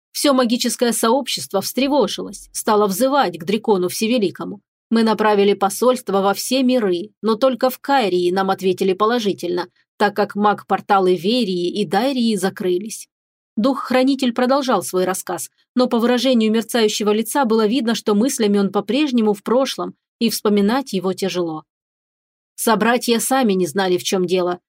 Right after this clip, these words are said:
ведь и на их призыв не пришел Дракон. Вместо брата появился Зерус Разящий.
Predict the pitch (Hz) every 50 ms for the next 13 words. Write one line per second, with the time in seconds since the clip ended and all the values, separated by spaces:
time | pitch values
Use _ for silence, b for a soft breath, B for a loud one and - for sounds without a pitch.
0 | _ _ - 202 233 247 - - 262 240 233 233 247 240 - - - 220 240 220
1 | 185 233 277 269 - - 202 202 196 196 233 214 - 220 190 185 160 185 220 208
2 | - 196 180 165 156 - _ _ _ _ - 202 180 208 220 214 202 - 226 202
3 | 170 202 202 247 262 - 269 262 - 226 202 190 180 202 233 226 - - 208 190
4 | 143 170 202 214 208 202 - - 196 185 180 147 175 175 175 175 - - - -
5 | -